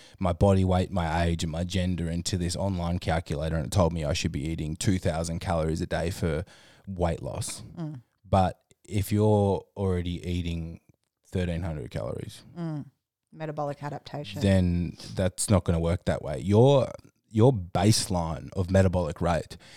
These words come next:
Speaker 1: is essentially what you're eating, the average of what you're eating right now.
Speaker 2: Correct.
Speaker 1: Provided you're not losing or gaining weight in any direction. So, in a long story short, fuck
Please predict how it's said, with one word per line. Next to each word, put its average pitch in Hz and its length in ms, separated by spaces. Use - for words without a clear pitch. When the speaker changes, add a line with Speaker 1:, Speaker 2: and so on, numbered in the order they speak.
Speaker 1:
is 104 120
essentially 101 460
what 87 220
you're 87 200
eating, 85 460
the 90 140
average 92 440
of 85 140
what 80 160
you're 90 180
eating 82 280
right 69 200
now. 85 440
Speaker 2:
Correct. - 480
Speaker 1:
Provided 95 500
you're 90 140
not 87 160
losing 87 340
or 80 100
gaining 76 300
weight 78 200
in 73 100
any 80 160
direction. - 640
So, 98 460
in 113 120
a 101 80
long 113 260
story 90 380
short, 82 540
fuck - 360